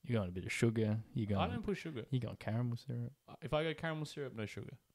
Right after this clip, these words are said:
Speaker 2: If it's, and I don't put, I don't put sugar in unless
Speaker 1: Iced
Speaker 2: it's
Speaker 1: coffees out the wazoo. Those one, that looked good the other day. The one Tamara sent us.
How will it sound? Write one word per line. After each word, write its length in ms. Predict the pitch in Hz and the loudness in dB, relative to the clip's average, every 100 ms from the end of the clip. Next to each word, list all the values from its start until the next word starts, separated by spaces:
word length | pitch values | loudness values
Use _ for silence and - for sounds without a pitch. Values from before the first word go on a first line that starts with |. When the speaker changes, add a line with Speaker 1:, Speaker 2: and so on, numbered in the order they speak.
| _ _ _ _ _ _ _ - _ _ | _ _ _ _ _ _ _ -20 _ _
Speaker 2:
If 140 | 113 113 | -8 -6
it's, 200 | - - | -6 -4
and 140 | 120 113 | -2 0
I 60 | |
don't 220 | 117 117 | 2 2
put, 160 | 117 127 | 0 0
I 200 | 110 113 | 2 2
don't 220 | 113 117 | 2 -4
put 140 | 117 110 | -4 -6
sugar 340 | - 113 104 | -4 -4 -2
in 180 | 101 135 - _ _ _ _ _ | -2 -6 -14 _ _ _ _ _
unless 320 | 104 98 90 - | -4 -2 0 4
Speaker 1:
Iced 200 | 117 - | 4 4
Speaker 2:
it's 80 | |
Speaker 1:
coffees 340 | 131 120 151 139 | 2 4 2 2
out 140 | 117 | 2
the 100 | 107 | 2
wazoo. 560 | 107 107 107 110 123 180 - _ | 0 0 0 0 -2 -4 -12 _
Those 240 | - 113 117 | 2 4 4
one, 200 | 107 110 | 2 2
that 160 | 110 | 0
looked 240 | 113 107 - | 0 -2 2
good 220 | 117 104 | 4 4
the 120 | 101 | 2
other 140 | 101 101 | 0 0
day. 240 | 101 101 | 0 0
The 100 | 110 | 2
one 140 | 110 104 | 2 2
Tamara 360 | 110 107 104 104 | 2 2 2 0
sent 220 | 107 110 | -2 -2
us. 200 | 101 | -4